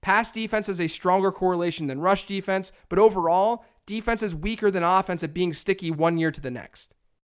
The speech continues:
So that means a team like the Bears or the Ravens are more likely to drop next season on defense than the Chiefs on offense.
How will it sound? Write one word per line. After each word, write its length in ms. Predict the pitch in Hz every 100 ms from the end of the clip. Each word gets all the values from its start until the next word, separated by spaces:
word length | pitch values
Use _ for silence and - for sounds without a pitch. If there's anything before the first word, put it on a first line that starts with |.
| _
So 140 | -
that 80 | 208
means 180 | 226 202
a 60 |
team 320 | 196 - 220 214
like 140 | 202
the 80 | 165
Bears 480 | 143 185 202 190 170
or 40 |
the 100 | 160
Ravens 480 | 151 170 190 185 165
are 60 |
more 280 | 160 160 190
likely 360 | 180 180 185 170
to 80 | 151
drop 300 | 160 180 180
next 260 | 175 160
season 280 | - 175 160
on 140 | 139 135
defense 600 | 233 262 156 147 151 - _
than 120 | 180
the 60 | 185
Chiefs 340 | - 190 -
on 120 | 165
offense. 600 | 151 147 120 - - -